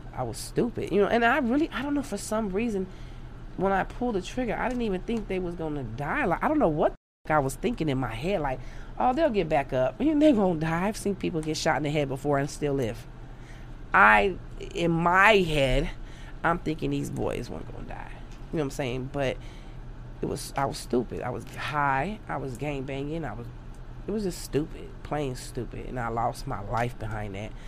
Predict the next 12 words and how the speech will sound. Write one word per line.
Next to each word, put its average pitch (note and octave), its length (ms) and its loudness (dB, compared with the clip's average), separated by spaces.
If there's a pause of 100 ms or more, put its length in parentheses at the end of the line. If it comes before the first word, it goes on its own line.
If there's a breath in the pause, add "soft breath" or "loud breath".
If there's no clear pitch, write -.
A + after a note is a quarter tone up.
(340 loud breath)
I B2+ 140 0
lost B2+ 260 2
a C3+ 60 -8
chance C3+ 420 -6 (400 loud breath)
watching B2+ 460 -2
my A2+ 120 -4
nieces B2+ 480 -6
and A2+ 160 -8
nephew B2+ 400 -4 (100)
grow C#3 280 0
up A#2+ 260 -6
and A2 160 -8